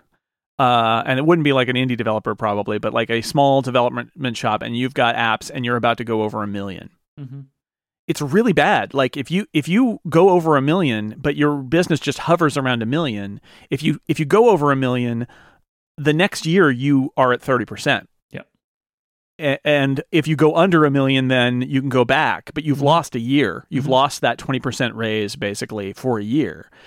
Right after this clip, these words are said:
Speaker 1: And so a bunch of the criticism of this is Apple should probably phase this in and say the first million you make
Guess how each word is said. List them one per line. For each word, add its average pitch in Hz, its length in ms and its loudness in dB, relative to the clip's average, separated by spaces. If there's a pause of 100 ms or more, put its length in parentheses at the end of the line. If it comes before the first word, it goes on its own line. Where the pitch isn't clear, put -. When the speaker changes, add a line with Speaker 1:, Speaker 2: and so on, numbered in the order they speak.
(360)
Speaker 1:
And 143 240 -2
so 139 540 4 (260)
a 151 80 2
bunch 160 260 2
of 175 60 4
the 143 60 2
criticism 131 560 0
of 117 100 -4
this 117 240 0
is 123 120 -2
Apple 139 240 0
should 135 180 -4
probably 123 400 0
phase 110 300 0
this 113 200 -4
in 165 300 -4 (320)
and 131 180 -2
say 117 520 0 (380)
the 143 120 4
first 180 400 2
million 123 460 0
you 104 140 -4
make 95 440 -8